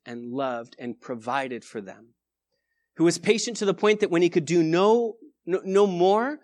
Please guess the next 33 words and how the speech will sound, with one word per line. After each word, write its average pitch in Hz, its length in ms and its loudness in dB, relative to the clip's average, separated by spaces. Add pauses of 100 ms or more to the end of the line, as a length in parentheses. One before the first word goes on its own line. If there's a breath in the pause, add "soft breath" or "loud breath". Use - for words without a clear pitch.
(260 soft breath)
that, 175 220 -2
that 175 120 0
when 196 120 4
he 196 60 6
could 196 160 0
send 202 300 2
nothing 220 320 0
or 185 160 2
no 190 180 2
one 196 240 2
greater, 196 440 -4
he 180 220 -10
sent 196 540 -10 (160)
him, 151 280 -6
his 147 280 -10
own 226 320 -2
son. 156 560 -8 (2250)
We'll 160 260 -4
move 190 220 -2
on 180 120 -6
quickly, 147 300 -10
but 151 220 -8
before 165 260 -8
we 170 80 -4
do, 131 260 -12
from 151 200 -6
this 135 100 -10
story, 117 220 -10
just - 320 -12
think, 202 180 -8 (140)
that's 208 240 -12
the 226 80 -4
s-, - 200 -8